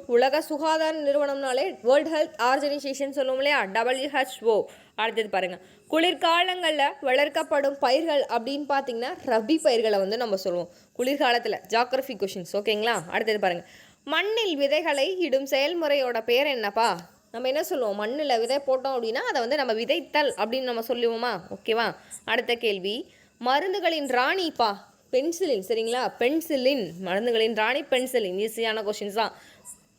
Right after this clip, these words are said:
இயற்கை வாயுவில் பெரும்பான்மையான பகுதி பொருள் என்ன அப்படின்னு பார்த்தீங்கன்னா, மீத்தேன். மீத்தேன். ஓகேவா? அடுத்தது, நவீன நீர்ப்பாசன முறைகள்ல ஒண்ணு என்ன அப்படின்னா,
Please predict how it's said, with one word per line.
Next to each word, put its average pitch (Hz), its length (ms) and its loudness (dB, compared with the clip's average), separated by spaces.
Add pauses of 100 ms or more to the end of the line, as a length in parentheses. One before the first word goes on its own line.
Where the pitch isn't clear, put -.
(240)
இயற்கை 359 520 0
வாயுவில் 302 460 2 (100)
பெரும்பான்மையான 381 840 0
பகுதி 285 360 0
பொருள் 285 280 2
என்ன 277 320 -2
அப்படின்னு 277 300 -4
பார்த்தீங்கன்னா, 233 500 -2
மீத்தேன். 254 540 -2 (160)
மீத்தேன். 226 760 0
ஓகேவா? 208 460 0
அடுத்தது, 208 420 -2 (260)
நவீன 440 460 4
நீர்ப்பாசன 359 680 0
முறைகள்ல 294 380 2
ஒண்ணு 254 320 -2
என்ன 294 340 -2
அப்படின்னா, 240 400 -4